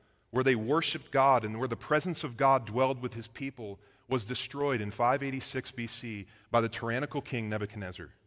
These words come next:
And as you read through the Bible, the temple is a big deal throughout the scriptures and really thr-, a big deal for the plan of God. But as the Persians take over,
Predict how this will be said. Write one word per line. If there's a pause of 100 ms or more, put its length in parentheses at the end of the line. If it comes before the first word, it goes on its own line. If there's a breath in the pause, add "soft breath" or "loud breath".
(880)
And
as
you
read
through
the
Bible,
the
temple
is
a
big
deal
throughout
the
scriptures
and
really
thr-,
a
big
deal
for
the
plan (340 soft breath)
of
God.
But
as
the
Persians
take
over,